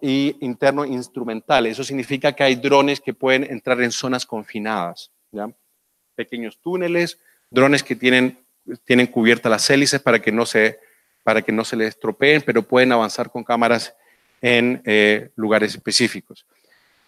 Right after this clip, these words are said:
Medio ambiente, observación de plantas y animales, detección de vertidos,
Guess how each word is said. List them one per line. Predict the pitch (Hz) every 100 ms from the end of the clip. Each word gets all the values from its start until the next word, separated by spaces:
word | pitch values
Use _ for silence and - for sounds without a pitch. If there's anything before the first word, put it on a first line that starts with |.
| _
Medio | 139 147 147
ambiente, | 143 151 208 180 104 -
observación | 139 - 147 131 135 151
de | 139
plantas | 143 147 143
y | 123
animales, | 120 127 151 135 104
detección | 117 107 - 139
de | 131 120
vertidos, | 107 - 170 160 104 95